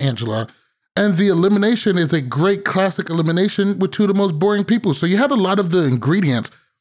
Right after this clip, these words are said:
that should make a great episode, but really, if you, if you're putting these ingredients in the hands of this cast who are not great cooks, they can't really do much with it.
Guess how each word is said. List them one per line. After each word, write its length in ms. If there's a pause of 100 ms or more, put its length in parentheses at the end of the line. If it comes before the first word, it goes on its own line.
(120)
that 160
should 240
make 240
a 100
great 360
episode, 640
but 140
really, 440 (120)
if 160
you, 200 (140)
if 160
you're 100
putting 300
these 160
ingredients 600 (560)
in 100
the 140
hands 320
of 100
this 220
cast 480
who 160
are 80
not 240
great 260
cooks, 380 (320)
they 100
can't 260
really 180
do 280
much 320
with 160
it. 140